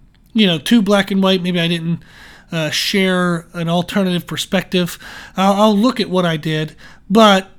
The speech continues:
at the same time, is this quote tells me, is if they're not in the same arena, if somebody isn't also a personal trainer, if they haven't also done this for twenty years, worked with, you know, three thousand plus people, worked with such a variety of people, then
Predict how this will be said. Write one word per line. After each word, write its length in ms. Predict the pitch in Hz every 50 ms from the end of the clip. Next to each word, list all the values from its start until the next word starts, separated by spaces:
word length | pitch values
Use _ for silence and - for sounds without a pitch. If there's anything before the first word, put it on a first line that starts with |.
| - - -
at 120 | 208 180
the 80 | 185 170
same 300 | - - 220 196 185 170
time, 380 | - 233 233 214 196 190 185
is 340 | 175 175 175 170 - - -
this 380 | - 240 185 185 202 190 196 -
quote 320 | - - 202 185 175 170
tells 320 | - 185 175 175 170 160
me, 280 | 170 175 170 165 160 - - - - - - - - -
is 260 | 190 196 190 170 175
if 160 | 185 175 -
they're 220 | - 208 214 208
not 320 | 202 202 196 190 185 185 -
in 200 | 196 185 185 180
the 100 | 170 156
same 400 | - - - 208 196 190 180 175
arena, 580 | 156 147 156 196 240 247 220 160 131 135 - - - - - - - - - - -
if 160 | 180 196 -
somebody 380 | - 214 214 202 190 190 190
isn't 220 | 190 190 180 185 175
also 340 | 180 185 190 180 180 - 180
a 60 | 170
personal 360 | - - 180 170 - 170 156
trainer, 280 | - - 185 180 175 170
if 80 | -
they 60 | 165
haven't 220 | 165 180 175 175 175
also 280 | 175 170 165 - 170
done 180 | 160 165 175 175
this 140 | 170 160 -
for 80 | -
twenty 260 | 139 - 190 180 170 170
years, 300 | 170 170 165 170 160 160
worked 180 | 165 165 -
with, 200 | 160 143 - - - - - - - - - -
you 80 | 185
know, 100 | 170 160
three 220 | - - - 196 185
thousand 380 | 185 185 170 170 175 170 165
plus 240 | - - 185 170 -
people, 340 | - - 190 175 - 170 165
worked 220 | 170 170 170 170
with 100 | 165 156
such 240 | - - 190 170 -
a 60 | 160
variety 540 | 151 156 156 156 160 160 170 175 180 175 170
of 80 | 135 -
people, 440 | - 165 151 - 165 160 156 147 - - - - - - - - _
then 540 | 202 190 190 190 185 185 185 180 180 185 185